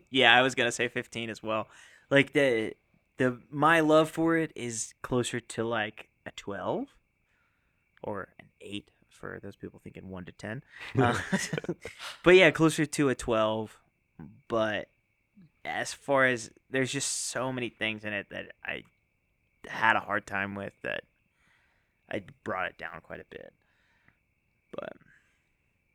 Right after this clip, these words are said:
Speaker 2: Yeah, I f-, I mean, I love the, I love the character of Riddick, and I love kind of the world that they exist in,
Speaker 1: Mm-hmm.
Speaker 2: and the, like,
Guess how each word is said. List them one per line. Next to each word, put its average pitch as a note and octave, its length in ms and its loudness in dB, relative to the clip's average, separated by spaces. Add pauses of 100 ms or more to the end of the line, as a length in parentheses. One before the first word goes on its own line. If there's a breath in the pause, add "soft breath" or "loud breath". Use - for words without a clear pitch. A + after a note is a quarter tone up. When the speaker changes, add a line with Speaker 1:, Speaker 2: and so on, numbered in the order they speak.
(1000 soft breath)
Speaker 2:
Yeah, A#2 320 6
I - 40 -10
f-, - 180 -12
I A#2 60 0
mean, A2+ 400 2 (3750 loud breath)
I B2+ 80 6
love B2 340 6
the, G#2 320 4 (800)
I A2 100 2
love A#2 200 6
the A#2 60 2
character A2+ 480 6
of F#2 100 0
Riddick, F#2 480 0
and G#2 140 0
I G2+ 60 4
love G2 280 2
kind G2+ 200 0
of F#2+ 80 -2
the F#2+ 80 2
world F#2 580 2 (400)
that F#2+ 260 -2
they G2 160 0
exist F2+ 500 -4
in, F2+ 280 -6 (520)
Speaker 1:
Mm-hmm. A2+ 300 -10
Speaker 2:
and F#2+ 280 -2
the, F2+ 320 0
like, F#2+ 200 -2